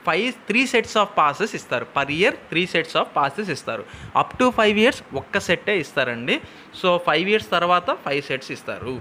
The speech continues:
Coming to the question number twenty-nine, dash candidates are issued free pass to appear for the recruitment. ఆర్ఆర్సీ exam కానీ, railway board conduct చేసే,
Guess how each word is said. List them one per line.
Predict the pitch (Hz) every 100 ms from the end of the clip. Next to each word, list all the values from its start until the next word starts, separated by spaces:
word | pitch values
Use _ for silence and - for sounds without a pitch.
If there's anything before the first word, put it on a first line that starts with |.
| - - - _ _ _ -
Coming | 175 208 220
to | 180
the | -
question | 156 - 185 175
number | 143 151 -
twenty-nine, | 120 127 156 156 113 151 294 - - 135
dash | 139 190 247 180 156
candidates | 139 131 117 165 - -
are | 147 135
issued | - 220 277 -
free | 165 202 214
pass | 151 214 -
to | - 127
appear | - 156 175 196 196
for | 185 190
the | 226 143
recruitment. | - 127 110 113 107 - - - - 131
ఆర్ఆర్సీ | 175 196 196 208 165
exam | 135 143 131
కానీ, | 127 - 135
railway | 127 151 185 190 190 190 - - - - 139
board | 135 131 135
conduct | 127 139 139
చేసే, | 123